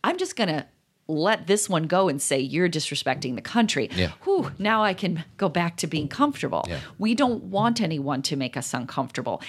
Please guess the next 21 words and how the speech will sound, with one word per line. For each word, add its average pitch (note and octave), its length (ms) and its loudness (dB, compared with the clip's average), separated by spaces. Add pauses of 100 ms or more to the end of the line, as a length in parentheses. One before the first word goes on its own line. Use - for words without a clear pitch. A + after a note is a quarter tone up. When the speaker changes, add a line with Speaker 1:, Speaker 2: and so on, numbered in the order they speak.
(240)
Speaker 1:
And G#3 220 0 (320)
let's G#3+ 360 0
take G3 200 0
it F#3 80 -2
back F3 160 0
to F3+ 80 -6
Zen D#3+ 180 -2
parenting G#3 460 -2
here. G2 280 -6 (1600)
This C#4 220 0
is D4+ 140 -4
the C#4+ 80 -6
practice G#3+ 800 -2 (340)
that F3+ 220 2
we're G3+ 160 4
doing F3+ 340 2
every F3 200 2
day D#3+ 160 4
in D3 100 0
our C#3+ 100 0
homes. - 680 0